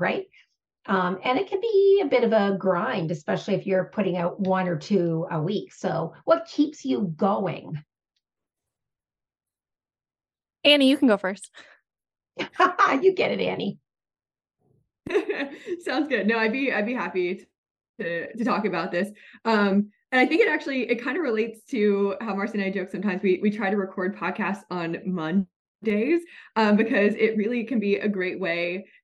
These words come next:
Speaker 3: to start the week off right and kind of recenter, reground you,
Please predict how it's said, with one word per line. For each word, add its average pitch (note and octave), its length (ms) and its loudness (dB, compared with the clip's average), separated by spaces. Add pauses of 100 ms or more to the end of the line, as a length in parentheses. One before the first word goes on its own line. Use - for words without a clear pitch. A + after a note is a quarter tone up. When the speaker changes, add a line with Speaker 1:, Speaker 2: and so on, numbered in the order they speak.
Speaker 3:
to F3+ 640 6
start - 360 0
the A#3 60 0
week G#3+ 180 0
off G3+ 180 -2
right F3+ 400 -2
and F#3 120 -6
kind F3+ 220 -4
of F3 240 0 (260)
recenter, A3+ 920 2 (260)
reground G#3 500 4
you, G3 460 2